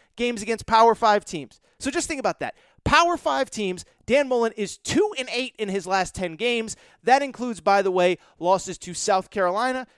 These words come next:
Kentucky, two losses to L S U in the middle of firing Jimbo, or in the middle of firing Ed Orgeron, and the only wins that Dan Mullen has since the end of last year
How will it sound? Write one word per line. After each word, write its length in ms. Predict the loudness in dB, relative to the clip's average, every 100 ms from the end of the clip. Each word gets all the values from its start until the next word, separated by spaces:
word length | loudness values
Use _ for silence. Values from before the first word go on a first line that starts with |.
| _
Kentucky, 640 | -16 -12 -4 -2 -2 -10 -14 _ _ _
two 240 | -2 -2
losses 420 | 0 0 0 -2 -8
to 120 | -2
L 160 | 0 0
S 180 | -2
U 140 | -2 -4
in 80 | -2
the 60 |
middle 260 | 0 0 0
of 80 | 2
firing 460 | 2 2 0 -4
Jimbo, 320 | -4 -2 -2 0
or 180 | 0 0
in 120 | -2
the 60 | -2
middle 240 | 0 2
of 80 | 2
firing 400 | 2 0 0 -2
Ed 120 | -4
Orgeron, 580 | -2 -4 -2 -2 -2 -4 _ -20 -6
and 180 | -4 -2
the 140 | -4 0
only 400 | 6 6 4 -2
wins 340 | -2 -2 -2 -2
that 180 | -2
Dan 200 | 0 0
Mullen 300 | 0 -2 -2
has 360 | -2 -2 -2 -4 -12 -14
since 220 | -12 -8
the 180 | -8 -4
end 200 | 0 0
of 100 | 2
last 400 | 2 2 -2 -8
year 240 | -8 -10